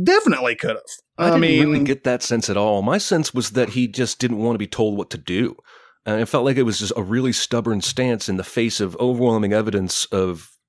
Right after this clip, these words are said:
Speaker 2: innocent civilian deaths, which, as a side note that contradicts what I'm saying right now, how come everybody forgets that,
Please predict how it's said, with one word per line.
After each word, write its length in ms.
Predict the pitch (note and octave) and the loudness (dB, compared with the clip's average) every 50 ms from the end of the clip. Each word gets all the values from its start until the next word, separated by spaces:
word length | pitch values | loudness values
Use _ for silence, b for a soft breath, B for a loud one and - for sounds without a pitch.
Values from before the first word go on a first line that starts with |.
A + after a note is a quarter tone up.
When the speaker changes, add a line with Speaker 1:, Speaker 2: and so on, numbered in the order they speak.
| _ _ _ _ | _ _ _ _
Speaker 2:
innocent 380 | - A2+ A2 G2+ - - G2+ - | -2 -2 0 0 -2 -4 -6 -4
civilian 540 | - - F#2+ E2+ G2+ G2 G2 F#2+ F2+ F2+ E2 | -4 -4 -2 0 0 0 0 0 -2 -4 -2
deaths, 500 | F#2+ G#2 A2+ - - - - - - B B B B B B B B | 0 0 0 -2 -4 -10 -12 -12 -12 B B B B B B B B
which, 420 | - A2+ G#2+ G#2 - - - - _ _ - | -2 -2 -2 0 -2 -8 -10 -12 _ _ -8
as 140 | G2+ G2 G2 | -6 -6 -4
a 60 | F#2+ | -4
side 280 | - - A#2 G#2+ G2 G2 | -2 0 0 0 0 0
note 160 | F#2+ F2 - | -2 -2 -4
that 100 | - - | -6 -6
contradicts 420 | - G#2 F#2 - F#2 F#2 F2+ - - | -4 -4 -4 -4 -6 -6 -6 -6 -6
what 100 | G2 F2 | -6 -6
I'm 80 | F2+ | -6
saying 300 | - - G2+ F#2 F2 F2 | -6 -4 -4 -4 -4 -6
right 160 | E2+ E2 - | -6 -8 -6
now, 400 | - A2 A#2+ A#2+ A2 G2+ F#2+ F2+ B B B B B B | -6 -4 -4 -2 -2 -4 -4 -6 B B B B B B
how 100 | - G3+ | -6 -6
come 140 | A3+ - C#4 | -4 -2 -2
everybody 280 | C4 A#3+ G#3+ F3 E3+ D3 | 0 0 0 0 0 0
forgets 340 | - - G2+ B2 A#2+ - - | -2 -2 -2 -2 -4 -4 -4
that, 120 | A2 G#2 | -6 -6